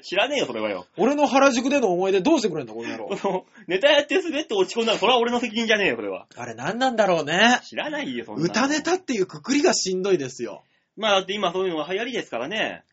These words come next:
Speaker 2: うん。
Speaker 1: たださっきもね、喋ってたんだけどね、
Speaker 2: はいはい。
Speaker 1: 俺は。あの、歌ネタ王の、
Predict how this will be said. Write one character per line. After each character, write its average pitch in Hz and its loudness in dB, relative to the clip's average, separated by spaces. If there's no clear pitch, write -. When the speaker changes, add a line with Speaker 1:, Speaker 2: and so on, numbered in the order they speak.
Speaker 2:
う 147 -6
ん。 - -6
Speaker 1:
た 262 2
だ 226 0
さ 302 2
っ 320 -2
き 262 -4
も 180 -2
ね、 190 -2
喋 214 -4
っ - -20
て 202 -8
た 165 -2
ん 135 -6
だ 113 -6
け 107 -8
ど 107 -8
ね、 151 -4
Speaker 2:
は 208 8
い - 8
は 190 6
い。 - 6
Speaker 1:
俺 165 4
は。 117 -4
あ 156 0
の、 156 0
歌 185 -2
ネ 392 2
タ 453 0
王 160 0
の、 170 0